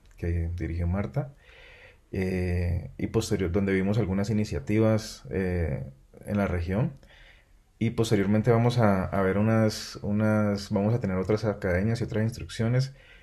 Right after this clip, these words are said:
Entonces esperamos que sigan participando. Eh, sí, a continuación, después de esta academia, en las siguientes semanas vamos a tener una de configuración de los paquetes,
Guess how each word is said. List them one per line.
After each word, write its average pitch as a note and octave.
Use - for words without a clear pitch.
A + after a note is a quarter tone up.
Entonces F#2
esperamos G2
que A2
sigan F#2
participando. F2+
Eh, F#2+
sí, G2+
a F#2+
continuación, G#2
después A#2
de A#2+
esta A2+
academia, A2
en F2+
las F2
siguientes F2
semanas G#2
vamos G2+
a G#2
tener E2+
una G2+
de F#2
configuración F2+
de F#2+
los G2
paquetes, G#2+